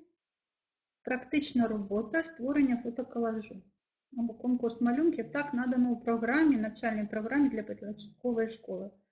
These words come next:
Ну, хто я така, тут написано: Іванова Галина Женівна, учитель вищої категорії, вчитель-методист. Вчитель, ну, головний учитель початкових класів.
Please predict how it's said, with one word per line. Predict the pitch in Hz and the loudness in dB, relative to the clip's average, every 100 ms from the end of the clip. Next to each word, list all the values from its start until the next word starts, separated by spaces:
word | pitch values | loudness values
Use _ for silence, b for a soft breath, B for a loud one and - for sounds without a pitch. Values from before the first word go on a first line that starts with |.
| _ _ _ _ - | _ _ _ _ -2
Ну, | 240 240 - | 0 0 -2
хто | 277 | 2
я | 262 226 | 4 4
така, | 226 226 208 | 0 -2 -4
тут | - - | -4 -8
написано: | 214 311 349 294 262 | -6 -4 0 4 4
Іванова | 240 233 220 214 | 4 2 0 0
Галина | 214 214 208 202 | -2 0 0 0
Женівна, | 208 320 320 302 302 302 - _ _ _ _ - | 2 6 8 8 6 2 -10 _ _ _ _ -18
учитель | 247 262 247 226 | -8 -6 -4 0
вищої | 233 226 214 208 | -2 -2 -6 -8
категорії, | 202 214 226 339 320 294 285 - _ _ _ _ _ _ _ _ _ _ | -8 -6 -2 0 0 0 -2 -8 _ _ _ _ _ _ _ _ _ _
вчитель-методист. | 277 247 226 220 214 202 190 196 _ _ _ - | -12 -4 -2 -2 -4 -8 -8 -14 _ _ _ -20
Вчитель, | - - 220 - - | -16 -14 -12 -12 -4
ну, | 233 | 2
головний | 311 320 339 294 | 6 6 6 4
учитель | - 277 269 | 0 -2 -2
початкових | 254 240 240 - 240 233 - | -2 -4 -6 -6 -2 -2 -2
класів. | 202 190 - 196 | -6 -6 -10 -16